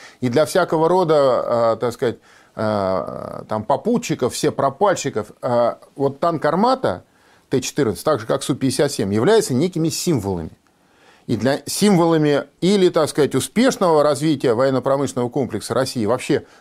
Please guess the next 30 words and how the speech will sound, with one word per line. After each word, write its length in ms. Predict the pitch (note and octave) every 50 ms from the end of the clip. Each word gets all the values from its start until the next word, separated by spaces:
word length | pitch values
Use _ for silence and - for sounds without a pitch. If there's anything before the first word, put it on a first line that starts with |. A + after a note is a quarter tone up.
| _ -
русской 340 | B2+ D3+ C3+ - - B2+
военной 340 | A2+ B2 C3 C3 B2 C3 C3+
мощи, 300 | C3 B2 A2 F#2+ - -
или, 240 | - - A3+ A#3+ G#3+
наоборот, 480 | F#3 E3 D#3 C#3+ B2+ C3+ D#3 D#3+ - -
провала. 520 | - B2+ B2+ A#2 A2 F#2+ E2 - - - _ _ - - - _ _
И 100 | C#3+ G3
поэтому 540 | F#3+ F#3 B3+ C4+ C4+ C4+ B3+ B3+ B3+ B3+ C4
они 220 | C4 B3+ B3+ B3+
без 360 | G#3+ F#3+ A3 C4+ B3+ - -
конца 600 | - - B3 B3 A#3+ G#3+ A3 - - A#3+ B3 A#3
тиражируют 840 | G3 - A#3 A3 G#3+ A3+ A3 F#3+ E3+ A3+ A3+ G#3 G#3+ G#3 G3+ - F#3+
эти 180 | F#3+ F#3 G3
байки 380 | F#3 D#3+ F3+ F3+ F3 E3+ E3 F3
о 80 | E3+
том, 180 | E3 - E3 C#3
что 100 | D#3+ F#3
с 120 | F3 -
"Арматой" 480 | A#3+ A#3+ A#3+ B3+ C4 B3+ B3+ B3 A#3+ A#3
ничего 320 | A3+ A3+ G#3+ - - A#3
не 160 | A3 G#3+ G#3+ G3
будет, 520 | D#3 C3 D3 D#3+ D3 B2 G2+ G#2 G2 -
его, 200 | D3+ E3+ G3+ G#3+
их 360 | G#3 G3+ G3+ A3 A#3 G3+ -
никогда 320 | A3 A3+ G#3+ A#3 A#3 B3 A#3+
не 120 | A#3+ B3
будут 240 | G#3+ A#3 A#3+ A3+ -
поставлять 520 | A#3 G#3+ G#3+ - A3 G#3+ A3 A3 G#3+ G#3+
на 120 | G3+ G3+ G3
вооружение. 760 | F#3+ G3 F#3+ F#3+ F3 D3+ C3+ C#3+ E3+ E3 C#3+ A2+ G#2+ -